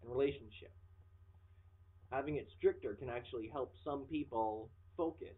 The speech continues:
and maintain the dynamic to a higher degree than in just B D S M, where there would be rules and more leeway.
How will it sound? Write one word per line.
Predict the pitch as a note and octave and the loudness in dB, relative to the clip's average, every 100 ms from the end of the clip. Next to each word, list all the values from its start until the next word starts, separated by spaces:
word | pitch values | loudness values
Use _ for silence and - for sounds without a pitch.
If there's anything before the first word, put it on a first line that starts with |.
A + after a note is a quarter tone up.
| - G2+ | -12 -8
and | G#2+ | -4
maintain | G#2 G#2 - B2+ B2 A#2+ A#2+ - - - - - - - - - - - - - - | -4 -6 -4 -2 -2 -2 -8 -14 -20 -20 -20 -20 -20 -20 -20 -20 -20 -20 -20 -20 -6
the | A#2+ | -2
dynamic | B2 B2 B2 B2 B2 A#2+ - - B2 | 0 0 2 0 0 -2 -4 -14 -6
to | F2+ | -6
a | |
higher | G#2+ C#3 C#3 | 0 4 4
degree | C3 A2 C3 D#3 A#2+ G#2 | 2 -2 6 6 6 2
than | A#2 | 0
in | A2 G#2+ | 0 -2
just | A2 - | -4 -4
B | A2+ A2 | -6 -2
D | G#2+ | 0
S | G2+ G#2+ | 0 0
M, | D3 A2 A2 B2 - | 0 0 -4 -8 -4
where | G2+ | -2
there | A2 | 0
would | G#2+ | 0
be | A2+ A2 A2 | -2 -6 -6
rules | G#2+ F#2+ G#2 | -8 -4 -4
and | A2 G2+ | -4 -4
more | G2 F#2 | -4 0
leeway. | B2+ D3+ G#2+ | 2 2 0